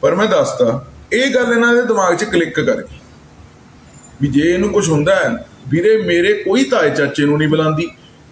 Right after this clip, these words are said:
ਮੇਰੇ ਛੱਡੋ ਭਾਜੀ, ਆਪਣਿਆਂ ਨੂੰ ਨਹੀਂ ਬੁਲਾਉਂਦੀ, ਮੇਰੇ ਨੂੰ ਤਾਂ ਛੱਡੋ, ਮੇਰੇ,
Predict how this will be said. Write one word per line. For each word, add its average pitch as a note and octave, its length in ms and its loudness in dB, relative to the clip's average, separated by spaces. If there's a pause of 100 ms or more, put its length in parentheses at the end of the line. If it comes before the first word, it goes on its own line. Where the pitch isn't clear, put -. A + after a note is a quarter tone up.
(300)
ਮੇਰੇ G3 340 2
ਛੱਡੋ G3 300 2
ਭਾਜੀ, A3+ 300 2
ਆਪਣਿਆਂ A3 400 0
ਨੂੰ A3 120 2
ਨਹੀਂ A3+ 100 4
ਬੁਲਾਉਂਦੀ, G#3 680 0
ਮੇਰੇ G3+ 220 0
ਨੂੰ A3+ 180 -2
ਤਾਂ A#3 80 2
ਛੱਡੋ, A3 500 2 (240)
ਮੇਰੇ, F#3+ 260 0